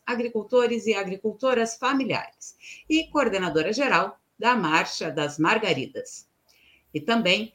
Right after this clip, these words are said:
Isabel Freitas, assistente social e especialista em saúde mental coletiva.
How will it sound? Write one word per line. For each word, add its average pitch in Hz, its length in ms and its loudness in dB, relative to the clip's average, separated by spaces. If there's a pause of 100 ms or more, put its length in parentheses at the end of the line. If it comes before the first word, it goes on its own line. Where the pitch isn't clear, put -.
(140)
Isabel 196 640 2
Freitas, - 920 2
assistente 156 720 -2
social 208 640 0
e 185 260 -2
especialista 277 800 -2
em 269 80 0
saúde 240 460 0
mental 220 380 0
coletiva. 196 840 -2